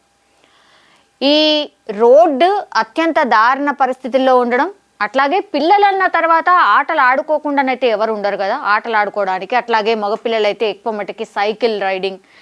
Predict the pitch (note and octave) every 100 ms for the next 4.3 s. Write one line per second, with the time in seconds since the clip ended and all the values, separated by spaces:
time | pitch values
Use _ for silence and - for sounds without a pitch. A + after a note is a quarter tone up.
0 | _ - G#3+ A#3+ G#3 - A#3 G#3 F#3+ G3+
1 | G3 A3 A#3+ A3+ B3 B3 A#3 G#3+ G3 G#3+
2 | A3+ A3+ A#3+ - A3+ G#3+ A3 G#3 G3 G#3
3 | G#3 F#3+ G3 C4 G#3 G3+ _ _ _ C4+
4 | C4 _